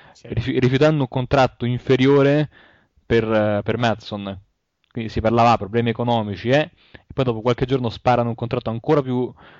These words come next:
Speaker 2: oneroso per, per Papelbon, eh, francamente, appunto, cose abbastanza inspiegabili.
Speaker 1: È già
Speaker 2: Però
Speaker 1: iniziata l'estensione Phillies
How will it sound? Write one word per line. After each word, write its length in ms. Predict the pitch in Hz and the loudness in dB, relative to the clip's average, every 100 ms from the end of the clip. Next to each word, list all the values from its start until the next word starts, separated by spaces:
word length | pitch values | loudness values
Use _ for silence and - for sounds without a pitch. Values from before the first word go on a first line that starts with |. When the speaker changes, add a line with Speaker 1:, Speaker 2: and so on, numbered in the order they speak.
| _ | _
Speaker 2:
oneroso 520 | - 123 127 127 113 120 | -4 0 2 2 0 -2
per, 420 | 110 107 107 101 | -2 -2 -2 -2
per 140 | 113 | -2
Papelbon, 800 | - 117 117 110 107 101 101 101 104 _ _ | 0 2 2 -2 -4 -4 -4 -6 -8 _ _
eh, 360 | - 104 101 107 110 _ | -8 -6 -6 -8 -12 _
francamente, 560 | - 113 117 117 113 107 | -6 -4 -2 -2 -2 -4
appunto, 460 | 104 110 104 104 107 - - _ _ - 131 | -6 -8 -8 -8 -10 -18 -20 _ _ -20 -8
cose 240 | 120 113 | -2 0
abbastanza 460 | 110 113 - 117 117 | 0 0 -2 -4 -4
inspiegabili. 640 | 107 117 107 98 - - - _ | -2 0 0 -4 -8 -12 -14 _
Speaker 1:
È 140 | - 117 | -18 -12
già 140 | 123 | -6
Speaker 2:
Però 120 | 123 | -6
Speaker 1:
iniziata 520 | 117 113 - 123 120 117 | -8 -16 -12 -10 -10 -12
l'estensione 680 | 113 - 113 - 120 113 - | -14 -14 -16 -14 -14 -14 -14
Phillies 680 | 123 113 104 101 101 113 | -12 -12 -12 -14 -14 -18